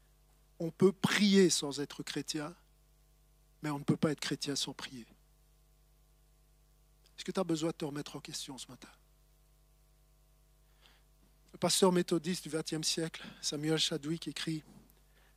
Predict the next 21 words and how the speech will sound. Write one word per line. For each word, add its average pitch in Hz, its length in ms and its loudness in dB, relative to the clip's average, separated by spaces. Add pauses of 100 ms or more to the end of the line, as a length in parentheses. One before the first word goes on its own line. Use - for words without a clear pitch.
(160)
La 156 100 -4
seule 214 380 6
préoccupation 160 800 0
du 139 160 -8
diable 127 480 -4 (1400)
est 156 80 -4
d'empêcher 143 480 2
les 135 80 -4
chrétiens - 300 -4
de - 40 -8
prier. » 131 340 -4 (2250)
Il 156 60 -4
ne 208 60 0
crée - 200 0
rien 147 320 0
des 131 280 -4
études 135 440 -12 (540)
sans 131 320 -2
prière, 117 500 -10 (1500)
du 135 140 -4
travail 127 580 -4